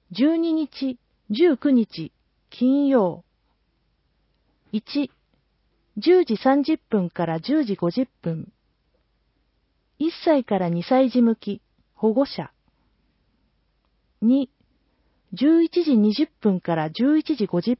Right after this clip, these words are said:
分。三歳児向き、保護者。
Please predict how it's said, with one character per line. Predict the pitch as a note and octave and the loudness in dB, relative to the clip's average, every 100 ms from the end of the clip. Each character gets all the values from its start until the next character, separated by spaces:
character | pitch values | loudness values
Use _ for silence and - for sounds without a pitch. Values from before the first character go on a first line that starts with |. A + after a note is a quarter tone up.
| _ | _
分。 | D#3+ D3 - _ _ _ _ _ _ _ _ _ _ - | -8 -8 -10 _ _ _ _ _ _ _ _ _ _ -6
三 | C#4+ D#4 | -2 -2
歳 | - D4+ C#4+ | 2 2 2
児 | C#4 | 2
向 | C4 | 2
き、 | B3 A#3 G#3 _ _ | 0 -8 -8 _ _
保 | - A3+ | -4 0
護 | C#4+ | 0
者。 | - E3 | -2 -10